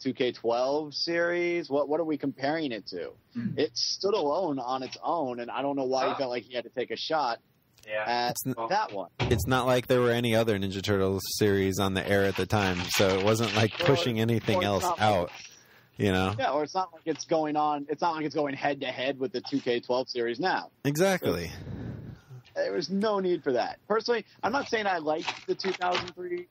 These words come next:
Speaker 1: series better than the eighty-seven. It was just different. It was brilliant,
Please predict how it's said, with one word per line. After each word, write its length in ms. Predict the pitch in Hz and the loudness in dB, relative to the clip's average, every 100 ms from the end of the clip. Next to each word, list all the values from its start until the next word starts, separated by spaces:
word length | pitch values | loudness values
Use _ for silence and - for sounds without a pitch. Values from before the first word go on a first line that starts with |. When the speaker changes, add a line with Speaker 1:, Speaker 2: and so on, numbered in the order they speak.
| - | -6
Speaker 1:
series 300 | 190 185 180 | 0 0 0
better 280 | 151 156 175 | 0 -2 -2
than 200 | 165 160 | -4 -2
the 140 | 156 147 | 0 0
eighty-seven. 640 | 151 151 - 147 165 180 - - | 0 -2 0 0 -2 -6 -10 -6
It 160 | 160 190 | -4 0
was 160 | 190 | 0
just 220 | 185 175 131 - | 0 -4 -4 -2
different. 400 | 175 - - - _ - | -2 -2 -8 -8 _ -2
It 140 | 170 | 0
was 380 | 202 185 147 147 - | 0 -2 -4 -16 -6
brilliant, 680 | 151 117 226 311 277 160 143 | -2 2 2 2 0 -2 -4